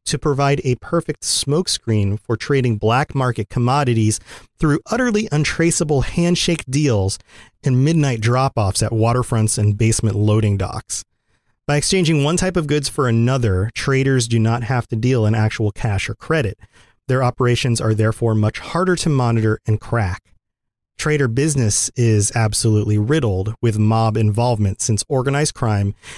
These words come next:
is readily capable of procuring large stockpiles of valuable commodities and providing the physical space to store these wares.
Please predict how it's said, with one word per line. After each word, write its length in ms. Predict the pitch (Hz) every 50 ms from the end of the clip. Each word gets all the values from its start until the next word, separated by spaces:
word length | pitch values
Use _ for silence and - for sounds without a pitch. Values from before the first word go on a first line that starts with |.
| - -
is 160 | 156 135 139
readily 460 | 156 151 185 214 233 240 233 220 208 170 -
capable 580 | - - 165 156 143 139 117 110 110 98 98
of 120 | 95 - -
procuring 480 | - 123 - - 127 120 117 110 104 101
large 480 | 104 110 110 117 120 127 131 127 -
stockpiles 800 | - - - 135 120 127 120 - - 127 101 98 98 95 95 -
of 100 | - 131
valuable 480 | 120 120 123 123 131 135 131 120 120 110
commodities 760 | - - 127 117 117 120 120 113 107 107 104 98 98 98 - -
and 140 | - 127 120
providing 540 | - 147 135 135 151 160 175 180 175 165 143
the 100 | 135 123
physical 460 | - - 165 165 156 165 - 165 147
space 560 | - - - - 156 143 123 104 - - -
to 100 | - 110
store 300 | - - - 120 110 107
these 180 | 95 95 92 101
wares. 540 | 101 104 104 95 90 85 85 90 - -